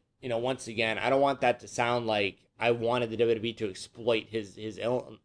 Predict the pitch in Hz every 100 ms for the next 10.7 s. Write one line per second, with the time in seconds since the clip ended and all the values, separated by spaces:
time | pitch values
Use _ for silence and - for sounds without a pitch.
0 | _ - 113 98 95 95 135 147 117 -
1 | 107 95 92 110 110 120 101 92 110 98
2 | 92 87 - _ _ _ _ 113 113 -
3 | 147 131 110 117 117 - 120 110 104 101
4 | - _ _ _ _ _ _ - 156 165
5 | 139 117 - 135 123 113 95 - 135 135
6 | 117 98 87 80 _ - 104 123 135 147
7 | 110 98 - 135 127 95 87 _ _ _
8 | - 123 127 127 117 107 117 107 101 123
9 | 123 113 107 101 98 104 92 - 117 127
10 | 101 98 92 92 85 82 -